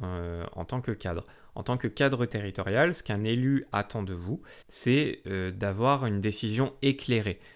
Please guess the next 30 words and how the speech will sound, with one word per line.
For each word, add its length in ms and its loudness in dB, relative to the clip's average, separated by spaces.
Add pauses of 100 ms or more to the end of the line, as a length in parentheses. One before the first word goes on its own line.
(100)
c'est-à-dire 460 0
sur 180 -6
un 120 0
point, 520 0
euh, 60 0
technique, 600 -2 (380)
que, 640 4
bah, 100 2
que 140 -6
l'élu 640 2 (340)
puisse 400 0
avoir, 560 4
euh, 180 4
tout, 380 -2
euh, 100 4
tous 200 -2
les 180 6
éléments 300 4
techniques, 460 0
les 140 0
points 200 -2
positifs, 580 -2
les 160 4
points 200 0
négatifs 600 0
de 120 -2
telle 260 0
ou 80 -2
telle 180 0
décision, 560 -2